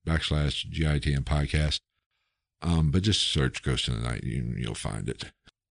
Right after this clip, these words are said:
But be sure to check that out. And if you want some bonus material, bonus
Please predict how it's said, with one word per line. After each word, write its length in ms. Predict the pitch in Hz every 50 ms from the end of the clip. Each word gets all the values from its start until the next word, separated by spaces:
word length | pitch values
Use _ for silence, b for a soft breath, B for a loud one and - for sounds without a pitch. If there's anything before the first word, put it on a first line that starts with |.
| _ _ -
But 280 | 90 82 87 78 80
be 140 | 98 113 113
sure 340 | 113 - - - 107 104 101
to 520 | 95 - - 101 98 98 98 95 90 82 - - _ _ _ _ _ _ _ _
check 240 | - - 113 104 -
that 140 | - 98 95
out. 140 | 95 92 -
And 80 | 85
if 140 | 90 - -
you 100 | 90 90
want 360 | 82 80 78 90 101 104 -
some 160 | - 101 92 -
bonus 420 | - 71 - 95 98 104 - - - - _ _ _ _ _ _ _ _ _ _ _ _ _ _ _ -
material, 880 | 76 90 92 - - 110 107 101 101 104 104 104 104 101 98 95 87 -
bonus 600 | - - 69 80 92 92 92 92 - - - -